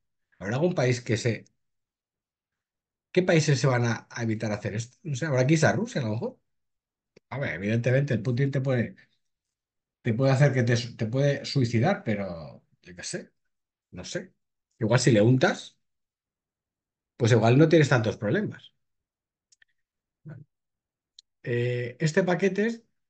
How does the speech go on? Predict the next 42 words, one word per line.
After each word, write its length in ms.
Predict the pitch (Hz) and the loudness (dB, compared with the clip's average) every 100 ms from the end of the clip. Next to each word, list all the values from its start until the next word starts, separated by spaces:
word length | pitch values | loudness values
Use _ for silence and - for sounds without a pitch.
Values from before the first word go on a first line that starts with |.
| _ 143 | _ -8
de 80 | |
la 80 | 135 | -2
Unión 200 | 135 170 | 0 2
Europea 340 | 165 160 170 143 | 2 0 0 0
para 160 | 135 | -2
su 120 | 123 | -2
lucha 220 | 151 151 170 | -4 -2 -2
contra 240 | 165 165 | -2 -2
los 160 | 160 147 | -4 -4
crímenes 460 | 180 190 196 202 | -4 0 0 0
tiene 180 | 180 175 | 0 2
el 60 | 175 | 4
mismo 240 | 180 180 | 4 4
sentimiento 500 | 165 165 165 180 185 | 0 -2 -2 -2 -2
que 80 | 170 | -4
otras 200 | 160 156 | -4 -4
legislaciones 760 | 143 139 131 123 170 180 - | -4 -4 -4 -2 -4 -4 -8
de 160 | 131 135 | -8 -6
ese 140 | 120 | -2
bloque 260 | 143 143 151 | -2 2 2
de 80 | 143 | 2
países 380 | 160 170 214 - | 2 0 -2 -4
orientadas 480 | 143 139 147 202 196 | -4 -2 2 0 0
al 180 | 139 | -4
ecosistema 480 | 143 139 127 123 170 | -2 -2 -2 -4 -2
Bitcoin 360 | 160 151 175 175 | -2 -2 0 0
y 20 | |
las 120 | 151 | -2
criptomonedas. 760 | 143 120 107 92 82 73 - _ _ _ _ _ _ _ _ _ _ _ _ _ _ _ _ _ - | -4 -8 -8 -8 -10 -10 -14 _ _ _ _ _ _ _ _ _ _ _ _ _ _ _ _ _ 0
Control, 580 | 127 120 127 110 - - _ | 2 2 0 -2 -4 -18 _
¿vale? 260 | 101 190 | -8 -4
Los 160 | 175 110 | -2 0
exchanges 300 | 110 139 135 | 2 2 2
de 60 | 127 | 2
los 100 | 117 | 2
criptoactivos 580 | 127 127 127 196 190 | -2 -2 0 2 2
e 40 | 165 | 0
informar 320 | 131 131 156 | 0 0 0
sobre 160 | 156 139 | 0 0
las 120 | 120 | -2
tran-, 300 | 127 117 117 | -4 -6 -4
transacciones. 1160 | 117 110 - 101 - 120 95 73 117 - - | -2 -2 -2 -10 -8 -6 -6 -8 -14 -20 -20